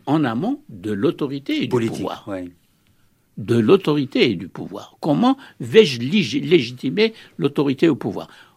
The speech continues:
Speaker 1: En plus, Al-Ma'moun lui-même, c'était un grand esprit, c'est un humaniste. Il partageait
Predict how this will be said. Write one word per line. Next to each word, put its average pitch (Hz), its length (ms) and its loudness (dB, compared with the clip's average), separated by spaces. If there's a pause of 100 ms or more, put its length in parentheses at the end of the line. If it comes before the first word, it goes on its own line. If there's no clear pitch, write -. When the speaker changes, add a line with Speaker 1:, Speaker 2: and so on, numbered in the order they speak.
(140)
Speaker 1:
En 151 180 6
plus, 302 460 4 (520)
Al-Ma'moun 196 560 4
lui-même, 262 320 6
c'était 302 400 -2
un 254 80 4
grand 214 340 -4
esprit, 254 460 -8
c'est - 280 -10
un 247 100 2
humaniste. 254 640 0
Il 208 120 -6
partageait 269 720 4